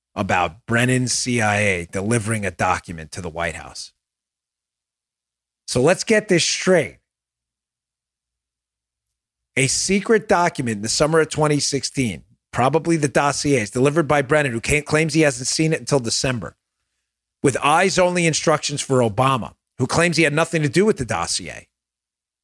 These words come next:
The next day, remember, it's supposed to be the Steele dossier, right?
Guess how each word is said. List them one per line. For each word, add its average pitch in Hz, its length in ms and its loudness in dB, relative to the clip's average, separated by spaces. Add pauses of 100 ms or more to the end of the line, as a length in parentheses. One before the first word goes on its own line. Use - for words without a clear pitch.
(800)
The 143 100 0
next 165 380 0
day, 120 600 -2 (880)
remember, 175 220 2
it's 139 80 -2
supposed 190 200 2
to 165 40 -6
be 156 60 -2
the 120 80 -4
Steele 214 420 0
dossier, 80 560 -6
right? 87 320 -4